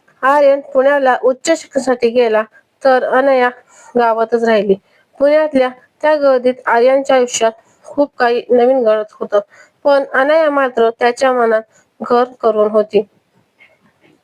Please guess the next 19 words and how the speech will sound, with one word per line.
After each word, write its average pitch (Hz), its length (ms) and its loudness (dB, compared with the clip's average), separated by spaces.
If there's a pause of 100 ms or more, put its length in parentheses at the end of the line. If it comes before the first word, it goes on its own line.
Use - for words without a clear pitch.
(600)
दोघांनी 294 560 2
रोज 269 260 4
एकमेकांना 247 720 0 (400)
पत्र 254 320 0
लिहायचं 233 380 0
ठरवलं 220 380 0
होतं. 214 320 -2 (440)
हे 302 80 2
पत्र 277 400 0
त्यांच्या 247 420 0
नात्याचा 240 520 0 (420)
धागा 226 300 2 (200)
घट्ट 240 280 0
ठेवत 226 340 0 (120)
होती. 208 240 -4 (420)
पण 302 240 2 (180)
काळ 254 200 0
बदलत 226 360 0 (120)
होता. 208 260 -2